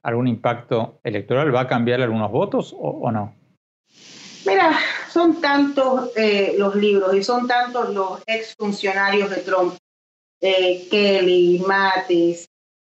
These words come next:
Speaker 2: eh, Rex Tillerson, Bolton, eh, que, que, que han dicho las verdades y que, ah, han sonado las campanas de alarma una vez que se ven, que se van.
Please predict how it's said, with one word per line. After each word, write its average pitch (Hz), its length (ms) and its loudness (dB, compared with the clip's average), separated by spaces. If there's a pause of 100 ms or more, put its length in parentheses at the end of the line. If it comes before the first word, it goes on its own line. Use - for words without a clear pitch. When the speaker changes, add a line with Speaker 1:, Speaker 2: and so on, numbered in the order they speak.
(100)
Speaker 2:
eh, 190 420 0
Rex 190 340 -2
Tillerson, 185 840 0
Bolton, 180 720 2 (520)
eh, 190 340 0
que, 196 480 0
que, 190 720 0
que 233 140 0
han 254 160 2
dicho 277 340 2
las 220 180 2
verdades 202 720 0
y 185 160 0
que, 175 640 0
ah, 185 260 -2
han 202 180 -2
sonado 208 580 0
las 190 200 -2
campanas 190 580 -2
de 185 100 -2
alarma 180 640 0
una 190 240 -2
vez 190 260 -2
que 190 100 -20
se 165 200 -4
ven, 165 180 -2 (480)
que 202 120 -2
se 196 160 0
van. 190 340 0